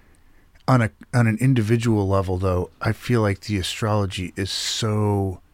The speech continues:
supportive of, you know, especially with Jupiter and Aries in the,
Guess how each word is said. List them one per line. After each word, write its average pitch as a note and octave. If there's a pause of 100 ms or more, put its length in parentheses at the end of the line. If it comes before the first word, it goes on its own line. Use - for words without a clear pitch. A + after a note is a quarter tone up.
(120)
supportive E2 (120)
of, F2 (480)
you C3
know, C3
especially A3+
with A#2+
Jupiter A#2+
and G2
Aries G2+
in G#2
the, G2